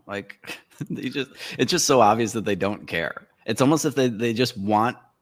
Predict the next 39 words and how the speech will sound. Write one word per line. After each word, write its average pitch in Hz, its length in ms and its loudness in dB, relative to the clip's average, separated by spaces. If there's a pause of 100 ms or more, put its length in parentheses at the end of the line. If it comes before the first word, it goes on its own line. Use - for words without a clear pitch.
(160)
something 107 480 -2
to 95 80 -6
blame 95 420 -4
us 80 180 -2
for, 76 440 -8 (120)
uh, 85 300 -8
complain 87 420 -8
about. 65 300 -8 (1200)
It's - 80 -12
like, 110 100 0
hey, 139 100 2
we 127 220 2
already 202 200 2
have 143 260 2
our 113 140 2
things 110 320 -4
that 95 140 -6
we 98 120 -2
support. - 500 -8 (100)
We - 80 -2
don't 190 120 2
have 185 140 -2
to 170 80 -2
support 135 380 0
everything. 104 540 -4 (1800)
<laughs> - 200 -6 (240)
It's - 240 -10 (180)
like, - 200 -10 (1040)
W 160 260 4
N 151 120 2
B 131 100 2
A 123 120 4
is 117 120 -2
just 113 160 -6
the 110 60 -4
best 104 320 -4
example 95 500 -6
of 92 120 -4
it. 98 160 -8